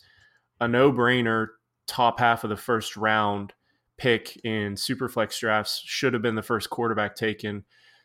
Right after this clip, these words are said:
potentially could make an argument for him being one or two overall in a Devy draft, uh, despite it being such a loaded class at the skill positions. So, I mean, I don't know. I, I guess I don't really have a super clear answer, but that's just because I feel like I don't have enough information on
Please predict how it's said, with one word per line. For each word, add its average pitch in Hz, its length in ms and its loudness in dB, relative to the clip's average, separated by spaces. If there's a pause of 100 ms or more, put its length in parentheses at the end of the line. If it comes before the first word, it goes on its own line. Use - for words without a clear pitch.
(480)
potentially 120 480 0
could 117 240 0
make 113 260 0
an 107 80 -2
argument 110 500 -2
for 117 240 0
him 107 200 -2
being 104 300 -2
one 107 180 0
or 101 160 -2
two 117 340 -2
overall 107 500 0
in 98 60 -4
a 104 80 -6
Devy 110 260 0
draft, 101 460 -4 (160)
uh, 101 300 0
despite 113 380 0 (100)
it 104 100 -12
being 110 240 -4
such - 240 -8
a 110 60 -8
loaded 101 400 -4
class 107 540 0 (260)
at 107 140 -4
the 101 60 -10
skill 110 240 -6
positions. 101 600 -8 (580)
So, 147 160 4
I 143 40 8
mean, 147 160 4
I 135 180 6
don't 147 180 4
know. 135 160 6
I, 123 200 2
I 123 100 0
guess 131 220 2
I - 80 0
don't 127 220 -2
really 120 200 -2
have 120 260 2
a 110 40 -2
super 123 540 -4
clear 127 300 2
answer, 127 340 0
but 123 160 -4
that's 117 220 0
just - 200 -2
because 120 300 -2
I 117 140 2
feel - 180 -2
like 143 180 2
I 117 80 2
don't 120 300 0
have 113 220 2
enough 110 240 -2
information 113 720 -4
on 107 380 -4